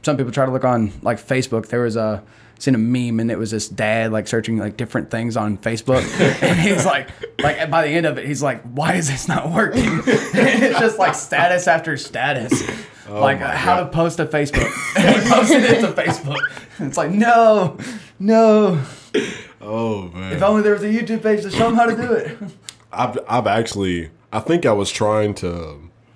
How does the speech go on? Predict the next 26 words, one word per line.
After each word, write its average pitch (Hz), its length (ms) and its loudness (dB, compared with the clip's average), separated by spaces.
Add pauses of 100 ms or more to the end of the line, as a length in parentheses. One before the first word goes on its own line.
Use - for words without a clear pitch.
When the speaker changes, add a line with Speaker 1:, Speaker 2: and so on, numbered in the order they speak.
(320)
Speaker 2:
gosh, 98 360 -10
what 123 120 0
was 98 120 -6
I 87 80 -4
trying 85 240 -8
to 80 60 -12
do? 73 300 -16 (760)
I 104 60 -6
think 202 220 0
I 156 60 2
was 113 160 2
either 113 180 2
trying 101 420 -2
to 85 380 -4 (800)
search 135 380 0
something 139 680 2 (180)
or 98 140 -4
post 117 360 -2
something, 85 340 -8
but 104 140 0
I, 113 120 2
like, 92 240 -2 (300)
I 110 120 -2
did 113 340 0
the 92 80 0
opposite. 85 640 -4